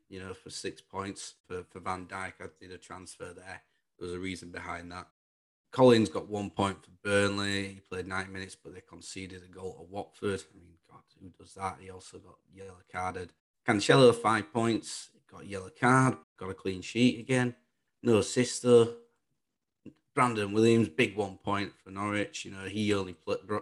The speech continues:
came in because Trent didn't play, so obviously that had to change.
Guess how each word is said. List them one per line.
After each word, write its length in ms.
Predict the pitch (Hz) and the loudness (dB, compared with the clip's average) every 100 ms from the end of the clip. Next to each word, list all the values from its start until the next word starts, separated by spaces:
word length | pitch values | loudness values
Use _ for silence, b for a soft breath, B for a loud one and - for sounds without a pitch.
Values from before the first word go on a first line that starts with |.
| - | -4
came 240 | 101 92 98 | -2 0 -2
in 160 | 92 | -12
because 420 | 90 - 98 87 - | -16 -8 -8 -8 -6
Trent 320 | - 101 85 | 0 0 -2
didn't 260 | 101 - | -12 -14
play, 600 | - - 131 139 143 139 139 | -12 2 4 8 8 6 0
so 480 | - 104 104 104 98 - - | -8 -8 -6 -6 -6 -10 -18
obviously 320 | 104 95 98 | -16 -16 -12
that 140 | 110 - | -12 -12
had 140 | 113 | -16
to 140 | - - | -18 -8
change. 500 | - 143 170 165 | 2 4 4 0